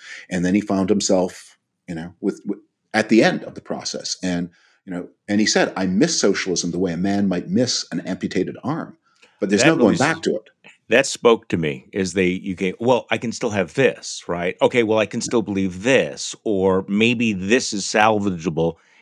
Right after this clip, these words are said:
Speaker 2: and one after another, you're disabused of that. And so you,
Speaker 1: Yeah.
Speaker 2: you keep falling and find yourself suddenly in this kind of no man's land.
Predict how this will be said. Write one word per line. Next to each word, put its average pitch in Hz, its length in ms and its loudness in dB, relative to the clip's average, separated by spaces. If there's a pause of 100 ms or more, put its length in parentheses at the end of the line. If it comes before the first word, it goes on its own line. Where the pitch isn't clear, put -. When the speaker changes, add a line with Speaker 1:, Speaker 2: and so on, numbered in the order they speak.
(140)
Speaker 2:
and 90 420 0 (100)
one 107 320 0
after 98 380 0
another, 90 680 2
you're 90 460 0 (640)
disabused 90 640 -4
of 80 60 -8
that. 73 200 -10 (260)
And 160 180 -8
so 165 120 -6
you, 160 180 -10
Speaker 1:
Yeah. - 80 -14
Speaker 2:
you 80 60 -12
keep - 240 -10
falling 90 500 4
and 85 220 -6 (340)
find 98 300 4
yourself 87 360 0
suddenly 87 340 -2
in 85 100 -2
this 80 120 -8
kind 82 140 -2
of 80 60 0
no 90 180 4
man's 69 280 0
land. 65 300 -12